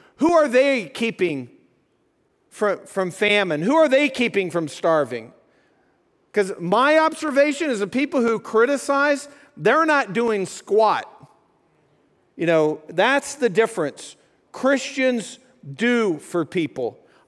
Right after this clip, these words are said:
Other people, they just talk. And so we need to remember that as we interact. And that's what we ought to ask people that are critical. "What are you doing? How are you?" Because it's not glamorous.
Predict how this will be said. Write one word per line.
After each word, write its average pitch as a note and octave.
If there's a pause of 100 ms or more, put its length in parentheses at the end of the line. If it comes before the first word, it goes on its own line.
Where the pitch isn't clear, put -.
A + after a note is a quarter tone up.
Other A#3
people, B3 (800)
they G#3
just G#3
talk. E3+ (560)
And F3+
so G#3+
we G#3+
need D4
to G#3+
remember G#3+
that A3
as F3+
we A3+
interact. G3+ (240)
And G3+
that's C#4
what A#3
we G#3+
ought G3
to F3
ask G3+
people F#3+
that F3
are F3
critical. E3+
"What A3
are D4+
you D#4
doing? C3+ (380)
How A#3+
are C#4
you?" G#3 (160)
Because C#4+
it's C#4+
not C4+
glamorous. A3+